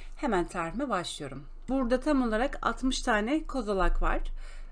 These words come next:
Öncelikle, e, bir bıçak yardımıyla bu şekilde başlarını kesiyorum. İncecik kesin lütfen, etli kesmeyin. Çok fazla file olmasın. Bu şekilde incecik kesiyorum. Bir de arkadaşlar odaklanma sorunu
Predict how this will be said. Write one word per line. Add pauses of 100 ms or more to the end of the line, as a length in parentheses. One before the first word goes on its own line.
(100)
Öncelikle,
e,
bir
bıçak
yardımıyla
bu
şekilde
başlarını (400)
kesiyorum. (140)
İncecik
kesin
lütfen,
etli
kesmeyin.
Çok
fazla
file
olmasın. (1800)
Bu
şekilde
incecik
kesiyorum. (680)
Bir
de
arkadaşlar
odaklanma
sorunu